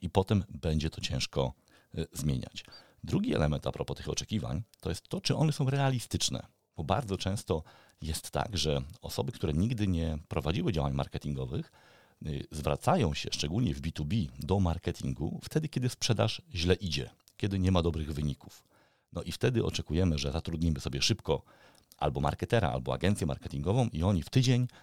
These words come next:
zrobią kampanię, która poprawi te wyniki. W większości przypadków w B two B to po prostu nie działa. Dlaczego to nie działa? Ponieważ procesy decyzyjne w B two B są dużo dłuższe niż tydzień.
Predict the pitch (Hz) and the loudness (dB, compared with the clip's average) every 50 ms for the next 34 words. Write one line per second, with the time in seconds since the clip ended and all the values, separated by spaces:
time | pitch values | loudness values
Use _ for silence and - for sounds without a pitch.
0 | - _ - - 73 85 90 78 78 69 - - 62 - - 98 107 120 107 101 | -20 _ -12 -4 2 2 4 4 4 2 2 0 -2 2 4 6 6 8 6 6
1 | 104 101 - - - 78 78 - 76 69 - 69 71 67 67 - - 62 71 69 | 4 2 0 -2 0 0 0 0 -2 -4 -2 -2 -2 -2 -2 -4 -4 -2 -2 -4
2 | 65 - - - - - _ _ _ _ _ _ _ _ _ - - - 73 76 | -4 -4 -8 -18 -20 -20 _ _ _ _ _ _ _ _ _ -20 -8 -6 -4 -4
3 | - - - 113 - - 85 - - - 78 - - 78 73 - 73 71 65 85 | -2 -2 -4 -4 -4 -6 -6 -6 -4 -4 -4 -4 -4 -8 -8 -8 -8 -6 -6 -6
4 | - - 69 64 69 73 73 - _ _ _ - - 85 - - - - 69 64 | -4 -4 -6 -4 -4 -6 -6 -8 _ _ _ 0 0 0 0 0 -8 -6 -6 -6
5 | 62 - - - 64 62 - _ _ _ _ _ _ - 76 80 80 71 69 69 | -6 -6 -6 -6 -6 -6 -6 _ _ _ _ _ _ -6 0 2 2 2 4 2
6 | 60 50 - - - _ _ _ _ _ _ _ _ _ - 80 76 - - 80 | 0 0 -2 -8 -14 _ _ _ _ _ _ _ _ _ -2 -2 0 0 0 -2
7 | 80 80 - 73 73 73 - 71 67 73 110 175 - - - - - - _ - | -2 -2 -2 -2 -2 -2 -2 -2 0 0 0 -2 -2 -8 -18 -20 -20 -20 _ -4
8 | 135 147 160 - - - - - - 104 - - - 185 - - 87 87 - - | -2 -2 0 -2 -4 -4 -4 -4 -4 -4 -2 0 -2 0 0 0 0 0 0 0
9 | 80 71 78 73 71 76 69 65 65 67 - - 95 110 - 156 156 156 170 170 | -2 0 0 0 0 -2 -2 -2 -6 -8 -6 -4 -6 -4 -2 -2 -2 0 0 0
10 | 190 180 208 208 185 127 - - - 73 76 73 69 69 - - 80 67 64 64 | 0 2 2 4 4 4 4 4 2 2 0 0 -2 -4 -2 -2 -2 -2 -2 -4
11 | 57 - | -6 -8